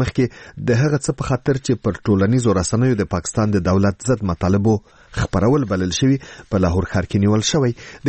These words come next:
یوې سیمه ییزې محکمې قاضي د هغه د خوشي کولو غوښتنه پرون رد کړه او د هغه د بندي کولو امر یې وکړ. د بې پولې خبریالانو ټولنه وایي ښاغلی، ښاغلي وحید له پنځو ټلویزیوني، له پنځم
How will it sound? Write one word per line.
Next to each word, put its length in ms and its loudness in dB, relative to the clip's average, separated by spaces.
یوې 220 4
سیمه 240 0
ییزې 240 0
محکمې 300 -2
قاضي 280 4
د 200 0
هغه 220 0
د 100 -2
خوشي 280 -2
کولو 280 2
غوښتنه 460 -2
پرون 340 2
رد 200 -2
کړه 120 0
او 240 2
د 100 2
هغه 220 0
د 100 0
بندي 300 -2
کولو 260 2
امر 220 2
یې 160 4
وکړ. 200 0
د 100 4
بې 160 4
پولې 160 2
خبریالانو 560 0
ټولنه 340 2
وایي 180 2
ښاغلی، 380 2
ښاغلي 320 2
وحید 200 2
له 160 2
پنځو 640 2
ټلویزیوني، 640 2
له 160 2
پنځم 280 0